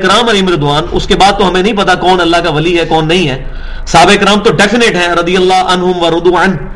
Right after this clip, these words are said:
تو اگر ہم ان کی favor میں بات کرتے ہیں یہ اللہ کی فیور میں بات ہے، لیکن اگر کوئی شخص کتاب و سنت کا مذاق اڑا رہا ہے، اس کی تعلیمات کی دھجیاں بکھیر رہا ہے اور چاہے وہ بہت بڑا بزرگ ہے، اب ہم اس کی بزرگی کا خیال نہ کریں بلکہ کتاب و سنت کی بات کو مانیں،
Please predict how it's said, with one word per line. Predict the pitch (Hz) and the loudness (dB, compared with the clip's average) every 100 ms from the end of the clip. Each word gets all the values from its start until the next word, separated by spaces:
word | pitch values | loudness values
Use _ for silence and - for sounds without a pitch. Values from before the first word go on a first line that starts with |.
| - - - - - - - | -10 -10 -10 -10 -8 -8 -2
تو | - | 2
اگر | - 247 | 4 4
ہم | 247 247 | 2 0
ان | 226 | -2
کی | 233 | 0
favor | 208 247 | 2 2
میں | 254 | 0
بات | 220 180 220 - | 0 2 2 0
کرتے | 233 220 240 | 0 2 2
ہیں | 262 | 2
یہ | 269 | 2
اللہ | 247 247 302 | 0 0 0
کی | |
فیور | 302 254 220 | 0 0 0
میں | 196 | 0
بات | 170 135 - | 0 -2 -2
ہے، | 107 - - - - - - - | -6 -6 -8 -6 -6 -8 -6 -2
لیکن | 151 214 247 269 220 - - - | 2 2 2 2 0 -4 -8 -4
اگر | - 190 262 | 0 2 2
کوئی | 262 262 | 0 0
شخص | 254 240 - | 0 -2 -2
کتاب | 220 214 220 | 2 2 4
و | 226 | 2
سنت | 202 202 233 | 0 0 0
کا | 240 170 | 2 2
مذاق | 160 180 220 - | 2 2 0 0
اڑا | 202 190 208 | 2 2 2
رہا | 202 | 2
ہے، | |
اس | 202 185 | 0 -2
کی | 202 | -2
تعلیمات | 185 180 165 170 190 | 2 2 2 0 0
کی | 208 | -2
دھجیاں | 143 151 160 254 | 0 0 2 0
بکھیر | 196 165 170 | 0 0 0
رہا | 160 | 0
ہے | 151 147 - - - - - | -2 -4 -8 -8 -8 -4 0
اور | 202 | 2
چاہے | 214 233 | 4 4
وہ | 233 | 4
بہت | 214 233 | 2 2
بڑا | 220 233 | 2 0
بزرگ | 190 214 226 | 0 0 0
ہے، | 226 | 0
اب | 208 247 | 2 2
ہم | 240 233 | 0 0
اس | 233 | 0
کی | 233 | 0
بزرگی | 196 170 196 202 | 0 2 0 0
کا | 240 | 0
خیال | 247 190 190 | 2 2 2
نہ | 208 | 0
کریں | 202 202 | 0 0
بلکہ | 180 180 | 0 0
کتاب | 185 160 175 | -2 2 2
و | 180 | 2
سنت | - 165 175 | -2 -2 -2
کی | 185 | -2
بات | 139 139 151 | 2 2 2
کو | 190 | 0
مانیں، | 156 156 | 0 0